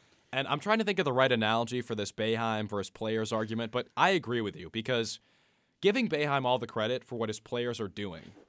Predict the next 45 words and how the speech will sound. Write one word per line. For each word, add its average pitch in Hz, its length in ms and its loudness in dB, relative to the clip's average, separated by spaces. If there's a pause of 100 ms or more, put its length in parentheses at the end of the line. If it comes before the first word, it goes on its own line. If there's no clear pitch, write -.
(400)
just 147 180 -2
seems 196 200 0
a 165 60 2
little 139 180 2
bit 123 160 0
disingenuous 104 680 -2
to - 80 -14
me. 58 180 -14 (200)
These 147 120 -6
guys 196 200 2
are 196 60 0
playing 170 240 -2
forty 170 300 -2
minutes 156 260 -4
a 117 60 -2
night. 87 240 -4
Frank 165 240 -2
Howard 175 280 2
had 139 160 -2
strep 147 440 -2 (260)
throat 135 420 2 (340)
for 120 80 -8
the 120 100 -2
Arizona 135 340 0
State 131 280 -2
game, 147 240 -2
and 143 100 -4
he 196 40 0
still 226 300 4
might. 226 340 2 (480)
We 170 100 2
don't 254 180 4
know 220 200 4
if 120 100 -2
he 147 140 -2
still 160 340 -2
<laughs> - 20 -4
is - 140 -6
dealing 160 320 0
with 123 100 -2
the 127 80 -4
symptoms 123 380 -4
of 101 80 -6
strep 123 260 -4
throat. 107 340 -4